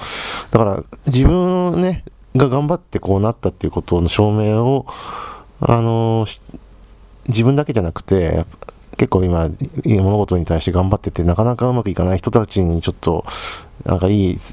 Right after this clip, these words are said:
メッセージとか、その自分の頑張りを、なんか見て、あの、やる気になってくれるとかね、なんか努力しようと思ってくれるようになってくれたら嬉しいって言ってくれたんですけどね、本当にね、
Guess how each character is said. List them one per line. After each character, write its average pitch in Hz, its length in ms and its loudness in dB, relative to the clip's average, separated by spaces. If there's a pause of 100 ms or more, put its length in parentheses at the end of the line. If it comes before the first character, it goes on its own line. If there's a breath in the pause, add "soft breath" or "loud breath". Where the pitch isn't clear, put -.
(260)
メ 107 100 6
ッ - 20 -6
セ - 160 0
ー - 40 4
ジ - 120 -10
と 85 80 0
か、 85 160 0
そ 87 120 -2
の 82 120 2
自 85 140 0
分 92 100 2
の 95 60 2
頑 101 180 0
張 113 160 0
り 98 60 2
を、 82 200 0 (560 loud breath)
な 92 80 4
ん 85 60 -2
か 82 140 0
見 101 160 0
て、 80 320 0 (360)
あ 82 140 0
の、 82 220 2 (320)
や 110 280 2
る 107 60 0
気 110 80 0
に 110 60 4
な 120 80 0
っ - 20 -6
て - 100 -10
く 92 80 -2
れ 90 80 2
る 87 40 0
と - 100 -4
か 76 120 -2
ね、 82 260 0
な - 40 -2
ん - 20 0
か 87 120 2
努 104 120 6
力 90 120 0
し - 60 0
よ 107 60 2
う - 20 0
と 98 120 0
思 113 160 2
っ 127 40 -2
て 120 120 -4
く 131 100 -2
れ 147 120 0
る 170 60 -2
よ 175 160 0
う 131 40 0
に 90 220 0 (840 loud breath)
な 104 220 2
っ - 40 -4
て - 100 -2
く - 80 -2
れ 95 60 2
た 98 100 2
ら 95 60 2
嬉 98 120 2
し 113 120 0
い - 40 0
っ - 20 -4
て - 60 -6
言 85 80 0
っ - 20 -16
て - 80 -8
く 92 80 -2
れ 90 60 2
た 87 100 4
ん 80 40 0
で 78 80 -2
す - 80 -10
け - 60 -4
ど 85 80 2
ね、 85 60 2
本 123 140 2
当 139 120 2
に 127 120 0
ね、 87 280 -2